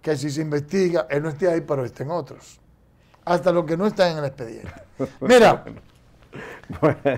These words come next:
Speaker 1: por cierto, hablando de corrupción, Robert Thomas, quien es el encargado de negocios de los Estados Unidos, dijo, "El pueblo dominicano está hablando y quiere transparencia".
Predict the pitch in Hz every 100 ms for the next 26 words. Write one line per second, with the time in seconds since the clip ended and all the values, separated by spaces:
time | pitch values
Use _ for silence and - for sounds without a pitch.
0 | - 143 202 - 226 262 214 147 151 147
1 | 160 165 202 226 220 208 180 185 151 135
2 | 110 101 - - - _ _ _ _ _
3 | _ _ _ _ _ _ _ - 147 190
4 | 190 - 214 151 131 131 - - - -
5 | - _ _ 127 127 139 156 147 165 131
6 | 107 - _ _ _ _ _ _ _ _
7 | - 139 143 143 160 160 156 143 147 139
8 | - 131 120 - 135 131 131 120 120 127
9 | 139 143 139 123 113 107 - _ _ _
10 | _ 151 160 160 160 185 143 - 202 233
11 | 233 214 202 190 160 147 208 226 220 226
12 | - _ _ _ _ _ _ - 156 143
13 | 175 160 151 151 139 113 104 - _ _
14 | _ - 156 - 160 170 151 139 117 110
15 | 98 95 - _